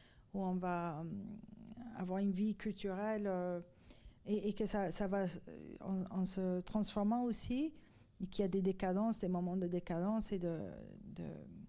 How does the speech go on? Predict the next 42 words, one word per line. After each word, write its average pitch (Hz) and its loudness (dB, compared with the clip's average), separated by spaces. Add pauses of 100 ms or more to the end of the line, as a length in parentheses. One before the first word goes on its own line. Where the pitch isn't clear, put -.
(640)
qui 185 -4
se, - -2 (400)
se - -4
reconstruisent 185 0
d'une 185 2
autre 175 -4
manière 180 2
plus - -10
tard 226 -4 (480)
et 190 -2
qui 185 2
attestent, 226 0
euh, 185 2
enfin, 180 -2
c'est 185 -2
ceux 226 0
qui, 185 -2
qui, 175 -2 (480)
c'est - -4
comme 190 0
des, 170 2 (140)
des 180 0
témoins 202 4
de, 175 2
du 185 -2
temps 208 2
qui 208 -2
passe 226 0
aussi. 175 -2 (640)
Et, 185 2
euh, 170 2
et 180 4
on 180 2
peut 190 0
vraiment, 190 2
si - -2
on 185 4
les 180 4
observe, 214 2
on 180 2
peut 185 -2
lire 202 2